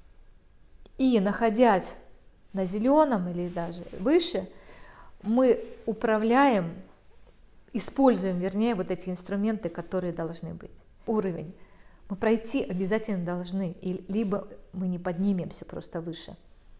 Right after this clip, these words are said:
А средний уровень — это как раз система. Только вот эти две, э, два инструмента помогут вам освободиться сейчас от рутины, э, и понять, что у меня всё под контролем.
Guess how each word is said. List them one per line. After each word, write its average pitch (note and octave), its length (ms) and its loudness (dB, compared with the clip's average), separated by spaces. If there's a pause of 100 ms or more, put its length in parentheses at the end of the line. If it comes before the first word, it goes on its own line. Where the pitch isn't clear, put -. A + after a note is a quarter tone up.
(380)
А G3 100 -6
средний G#3+ 360 2
уровень — C4 360 2
это G3+ 120 -8
как G3 180 -8
раз G3 200 -4
система. E3+ 480 -10 (1300)
Только D#4+ 380 8
вот G#3+ 220 2
эти A3+ 220 2 (220)
две, G3+ 640 0
э, F#3 300 0 (1300)
два G#3+ 320 6
инструмента A3+ 840 0 (160)
помогут A3 480 2
вам A3 200 4
освободиться G3+ 640 0
сейчас F3+ 540 -4
от F#3 180 -4
рутины, B3 580 -4 (380)
э, G3 500 0 (420)
и A3 460 0 (420)
понять, A3+ 400 2
что - 220 2
у G#3+ 80 2
меня G#3+ 300 4
всё B3+ 220 0
под B3 220 -2
контролем. G3 600 0